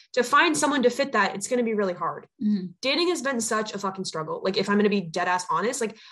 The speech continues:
Speaker 1: I have tried to mold myself into being that square so guys would like me. And now I'm at this point where I'm just like, "Wow, I'm gonna be alone because I am so weird if I'm dead ass honest about who I am."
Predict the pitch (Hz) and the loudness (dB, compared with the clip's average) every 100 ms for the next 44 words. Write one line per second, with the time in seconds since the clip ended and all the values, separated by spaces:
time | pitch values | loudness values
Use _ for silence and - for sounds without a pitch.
0 | - 208 254 262 214 202 208 226 185 175 | 0 0 2 -4 -2 0 0 -2 -4 -2
1 | 185 196 185 180 170 - 190 175 175 180 | -4 -2 -4 -4 -8 -6 -6 -6 -2 -2
2 | 185 175 - - 254 160 180 262 277 - | 0 0 -2 -2 0 2 2 0 -2 -18
3 | _ - 220 208 190 190 196 185 190 160 | _ -2 2 2 2 2 0 -4 -6 -6
4 | 175 240 302 349 381 - _ - 233 247 | -6 -6 -2 -2 -2 -8 _ -4 0 2
5 | 302 339 339 247 - 233 247 214 208 208 | 2 2 -2 -4 -4 -4 -2 0 0 0
6 | 208 220 196 - _ _ _ 226 359 262 | -2 -2 -4 -4 _ _ _ 2 4 4
7 | 170 160 - 320 403 311 214 202 190 254 | 2 -4 -2 0 0 -2 -2 0 0 0
8 | 359 180 180 208 302 - 240 226 254 294 | 0 -2 -4 -6 -2 2 2 2 -4 -4
9 | 247 - 233 233 180 175 214 277 277 220 | -6 -4 -2 -2 -4 -4 -2 -2 -4 -4
10 | 202 190 180 175 - 170 165 - 160 147 | -2 -2 -4 -6 -4 -4 -6 -12 -14 -12
11 | 175 139 160 | -10 -8 -8